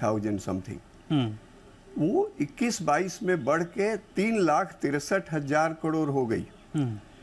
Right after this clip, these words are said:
Speaker 1: थोड़ी एक्साइज duty कम की गई बाईस तेईस में,
Speaker 2: हम्म।
Speaker 1: थोड़े कम है उससे।
Speaker 2: हम्म।
Speaker 1: लेकिन देखिए, इन आठ नौ सालों में भारत सरकार की आमदनी की एक्साइज duty से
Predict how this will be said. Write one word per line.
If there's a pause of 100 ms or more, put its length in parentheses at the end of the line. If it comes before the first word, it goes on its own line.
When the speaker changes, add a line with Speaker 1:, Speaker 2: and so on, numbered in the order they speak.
(540)
Speaker 1:
थोड़ी
एक्साइज
duty
कम
की
गई
बाईस
तेईस
में, (160)
Speaker 2:
हम्म।
Speaker 1:
थोड़े
कम
है
उससे। (220)
Speaker 2:
हम्म।
Speaker 1:
लेकिन
देखिए, (100)
इन (120)
आठ
नौ
सालों
में
भारत
सरकार
की
आमदनी
की
एक्साइज
duty
से